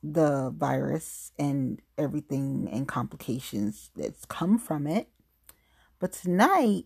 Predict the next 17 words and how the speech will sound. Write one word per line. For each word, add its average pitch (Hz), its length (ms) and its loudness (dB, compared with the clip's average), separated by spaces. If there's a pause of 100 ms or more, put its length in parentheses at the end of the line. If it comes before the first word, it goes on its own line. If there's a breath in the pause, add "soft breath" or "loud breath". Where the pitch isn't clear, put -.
(120)
tonight 277 580 2
should 214 240 0
really 202 260 4
put - 400 -6
fire 196 340 6
in 170 160 -2
people's, 160 500 -6
like, 151 240 -2 (760)
bellies. 139 800 2 (480 soft breath)
Like, 170 240 -2
put - 240 -2
that 311 280 4
fire 185 320 4
in 165 160 -4
your 156 140 -2
belly. 64 560 -4 (320)
Get, 269 260 0